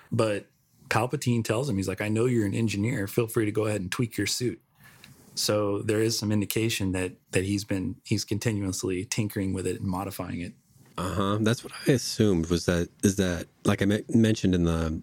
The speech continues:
Speaker 2: last podcast, there's no reason to think that that suit that he got after being hurt on Mustafar was, like, his final suit. It makes total sense that he would, you know, find problems with it, want to keep going,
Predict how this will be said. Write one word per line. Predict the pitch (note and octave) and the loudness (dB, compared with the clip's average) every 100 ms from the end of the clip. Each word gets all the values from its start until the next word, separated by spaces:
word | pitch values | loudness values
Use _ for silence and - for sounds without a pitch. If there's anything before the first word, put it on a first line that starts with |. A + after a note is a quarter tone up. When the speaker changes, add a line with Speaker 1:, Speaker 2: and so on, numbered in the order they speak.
| - - | -6 0
Speaker 2:
last | F#2 G#2 G#2+ - - - _ - - | 2 2 -2 -4 -14 -16 _ -8 -2
podcast, | D#2 D#2 - D#2+ D#2+ - - - - - - - - - | 0 -2 -2 -2 -2 -6 -16 -18 -18 -20 -20 -20 -12 0
there's | G#2+ | 4
no | G3 | 6
reason | G3 C3 | 8 6
to | F#2 | 6
think | B2 G#2 | 6 4
that | - | 2
that | F#2+ F2 - - - - - | 2 2 -4 -12 -20 -20 -10
suit | - - B2 | 0 6 6
that | G2+ F2 | 6 2
he | F2+ | 0
got | - E2+ D2+ D2 - _ - | 2 0 2 -2 -4 _ 0
after | F2 - F2 | 0 0 0
being | F2 E2 E2 D#2+ D#2 | 2 4 4 2 0
hurt | F#2+ F#2 F2 - | 0 0 0 0
on | E2 | 2
Mustafar | E2+ F2 - - D#2 D2+ - - - | 2 0 -4 -2 -2 -2 -8 -12 -2
was, | A2+ G2 F#2+ F2 - | 2 2 2 0 0
like, | F2 - | 0 2
his | F2 D#2 | 0 0
final | - F#2 F2 D#2+ | 2 2 4 0
suit. | - - F2+ D2 - - - - _ _ - | -2 0 2 2 -4 -14 -16 -20 _ _ -2
It | G#2 G2+ | 2 2
makes | G#2+ - | 0 -4
total | - B2 G2+ | 0 2 2
sense | - A#2 F2 - | 0 0 0 -2
that | D#2+ D#2 | -4 0
he | F2+ | 2
would, | F2 E2 D#2+ F2 _ - | 2 2 0 -6 _ -2
you | G#2 | 0
know, | D#2 D2+ | 0 -4
find | - F2 E2+ | -2 -2 0
problems | - F2 F2+ D#2+ | 0 0 0 0
with | E2 - | 0 0
it, | E2 - | -2 0
want | E2 | -2
to | - | -2
keep | - E2 - | -2 -2 0
going, | D#2+ D#2 D#2 | 0 0 -4